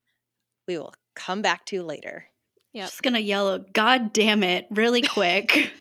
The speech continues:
Speaker 2: <laughs>
Speaker 1: Ugh, and, like, Brandon says something in this scene. I kinda loved it 'cause he was like, "I don't wanna grandstand here." And I was like, "No, Brandon, you are not. You are standing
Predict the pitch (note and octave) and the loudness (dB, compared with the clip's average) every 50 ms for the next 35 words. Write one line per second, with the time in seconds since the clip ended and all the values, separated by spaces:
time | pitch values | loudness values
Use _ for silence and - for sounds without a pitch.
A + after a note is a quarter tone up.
0 | _ _ _ - - - - E4+ - - F4 - - - A#3+ _ _ _ _ _ | _ _ _ -20 -18 -10 -10 -8 -8 -8 -12 -12 -12 -16 -16 _ _ _ _ _
1 | _ _ _ _ _ _ _ _ _ _ _ _ _ _ _ _ - - A3+ G#3+ | _ _ _ _ _ _ _ _ _ _ _ _ _ _ _ _ -14 -12 -10 -10
2 | G3 - - - - - B3+ C4+ C4+ C4 - _ _ _ _ _ - B3+ C4+ C4+ | -10 -12 -16 -12 -4 -2 -2 -2 -2 -4 -8 _ _ _ _ _ -14 -6 -4 -4
3 | B3 B3 - - - _ _ _ _ - - _ _ _ _ - G#3 G3+ - G#3+ | -4 -4 -8 -20 -20 _ _ _ _ -20 -20 _ _ _ _ -20 -16 -10 -6 -4
4 | G3+ G#3+ B3 C#4 C#4 B3 - F3+ F3+ - G3 G3 F#3 F3+ F3 E3+ E3+ E3+ - - | -4 -4 -4 -6 -6 -6 -6 -8 -8 -8 -10 -10 -10 -10 -8 -10 -10 -12 -12 -12
5 | E3 D#3+ - - - E3+ E3 E3 - - - F#3 F3 G3 G3+ F3 D#3+ D3+ F#3 F#3+ | -12 -12 -10 -10 -10 -10 -12 -14 -16 -14 -12 -10 -10 -8 -6 -6 -6 -6 -6 -8
6 | F#3+ - - G#3 F#3+ F3+ G3 F#3+ - - F3 F3+ G3 A3 - A3+ A3 G#3+ F#3+ - | -10 -10 -12 -10 -8 -8 -8 -8 -4 -4 -4 -2 -4 -4 -6 -6 -8 -8 -6 -6
7 | E3+ D#3+ E3 F3 F#3+ G#3 - - G3 F3 E3+ D#3+ E3+ E3+ F3 F3 E3+ E3+ - - | -6 -4 -4 -4 -6 -8 -8 -6 -6 -6 -6 -6 -8 -10 -8 -8 -8 -8 -8 -10
8 | G3 F#3+ G#3 G#3 G#3+ F#3 F#3 G3+ C#4+ A3 - F#3 G#3+ B3+ G#3 F3+ E3+ F3 G3 D4 | -10 -10 -8 -8 -8 -8 -6 -8 -6 -4 -4 -4 -4 -4 -6 -8 -8 -6 -4 -4
9 | C#4 E3+ D#3 E3+ F#3 G3 E3+ - _ _ - F#3+ A#3+ A3 - - - - - F#3+ | -4 -6 -6 -6 -4 -4 -4 -6 _ _ -10 -8 -6 -6 -6 -8 -10 -8 -4 -4
10 | G3+ A3+ G#3+ D#3+ | -2 -2 -4 -6